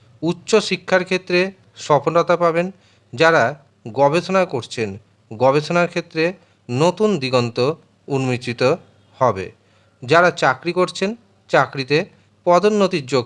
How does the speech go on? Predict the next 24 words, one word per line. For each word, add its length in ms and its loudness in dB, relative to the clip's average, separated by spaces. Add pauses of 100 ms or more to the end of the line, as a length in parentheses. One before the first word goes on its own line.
তৈরি 280 0
হবে। 240 0 (460)
যারা 280 2
বেকার 420 -2
রয়েছেন, 340 -2 (400)
বেকারদের 640 -2 (420)
কর্মপ্রাপ্তির 840 0
যোগ 220 0 (340)
দেখতে 360 -2
পাচ্ছি। 340 -10 (600)
তৃতীয় 400 0 (420)
যে 260 0
রাশির 360 0
নাম 200 0
পাচ্ছি 420 -6 (500)
সেটি 320 -2
হলো 260 0 (640)
কন্যা 480 4
রাশি। 400 -2 (520)
কন্যা 320 4
রাশির 280 -2
জাতক 360 2
এবং 240 0
জাতিকারা 580 2